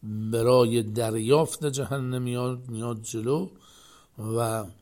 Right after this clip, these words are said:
موقعی که بهش خطاب می‌شود پر شدی یا نه، میگه هل من مزید،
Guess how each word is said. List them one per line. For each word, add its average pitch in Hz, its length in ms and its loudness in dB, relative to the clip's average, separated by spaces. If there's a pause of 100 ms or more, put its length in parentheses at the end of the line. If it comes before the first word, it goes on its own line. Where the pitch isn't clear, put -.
(520)
موقعی 127 340 0
که 135 140 -2
بهش 131 220 2
خطاب 131 480 -2
می‌شود 113 500 -4 (1600)
پر 127 220 -2
شدی 123 360 -2
یا 135 240 2
نه، 160 180 -2
میگه 135 320 -2
هل 117 220 -4
من 113 160 -6
مزید، 104 520 -10